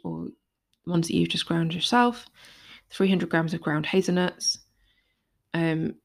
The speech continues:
you can buy pre-ground hazelnuts in Germany and a lot of countries in Europe, but not here. So I gra-, grinded my, mine, ground mine, <laughs> um, I ground mine myself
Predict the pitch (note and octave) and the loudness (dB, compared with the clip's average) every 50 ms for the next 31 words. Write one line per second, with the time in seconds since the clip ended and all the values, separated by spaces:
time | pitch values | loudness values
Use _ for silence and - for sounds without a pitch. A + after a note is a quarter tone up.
0 | _ _ _ F3 F3+ F3+ - F#3+ G3 F#3+ G3+ G#3 G#3+ A3+ A3+ A3+ A3+ A3+ - - | _ _ _ -4 -2 0 2 2 4 6 8 8 8 8 8 6 6 2 0 -8
1 | _ _ - - - G#3 G3+ F#3+ - G3+ F#3+ F#3 F3+ F3+ - D#3+ D3 - D#3 D3+ | _ _ -12 -2 2 2 2 4 2 2 2 2 2 0 -4 -6 -6 -6 -6 -6
2 | D3+ - - - E3 E3 - E3 D#3+ D#3+ D#3+ E3 E3+ F3 F3 E3+ E3+ E3 - - | -6 -8 -8 -8 -8 -6 -4 -4 -4 -4 -6 -6 -6 -6 -4 -4 -4 -4 -6 -6
3 | - - - - - - - - E3 D#3+ E3 E3 E3 E3 - - - - - - | -10 -12 -12 -12 -12 -10 -10 -10 -8 -6 -4 -4 -4 -4 -6 -8 -8 -10 -10 -10
4 | F#3 - - - E3+ F3+ A3+ A#3 - _ _ - - - E3+ E3 E3+ E3 D#3+ - | -10 -10 -8 -6 -4 -4 -4 -6 -8 _ _ -12 -10 -8 -6 -6 -6 -6 -6 -6
5 | E3 D#3+ D#3+ - - _ _ _ _ _ _ _ _ _ - - E3+ E3 E3+ E3 | -8 -8 -8 -10 -12 _ _ _ _ _ _ _ _ _ -16 -12 -8 -6 -4 -2
6 | E3+ E3+ E3+ E3 E3 D#3+ F3 - - - _ _ _ _ _ _ - E3 E3+ E3 | -2 -2 -2 -2 -2 -4 -6 -8 -12 -16 _ _ _ _ _ _ -6 -6 -4 -4
7 | D#3+ D#3+ D#3+ D#3+ D#3+ - _ - E3+ F3 E3+ F#3 A3 A#3+ B3+ B3+ B3+ B3+ - _ | -4 -6 -6 -8 -8 -10 _ -6 -4 -4 -2 0 0 0 0 -2 -4 -6 -10 _
8 | _ - F3 E3 F3 F#3+ F#3+ F3+ G3 G3+ G#3 A#3 C4 D#4 D4 - - - _ _ | _ -4 -2 0 2 0 0 0 2 2 4 6 6 4 4 2 -2 -12 _ _
9 | _ _ - - - - - - - - - - - - _ _ F#3+ G3+ E3+ E3 | _ _ -18 -16 -16 -16 -16 -16 -18 -18 -20 -20 -20 -20 _ _ 2 4 4 4
10 | D#3+ D#3+ D#3+ D#3+ E3 E3 F3 - _ _ _ _ _ _ _ F3 F3 E3+ - F3 | 2 0 -2 -4 -6 -8 -10 -12 _ _ _ _ _ _ _ -4 -2 0 2 0
11 | E3 E3 E3 E3+ E3+ E3 D#3+ E3+ - - - D#3 D#3+ E3 E3 | 2 2 0 -2 -2 -2 -4 -6 -6 -6 -6 -6 -6 -8 -10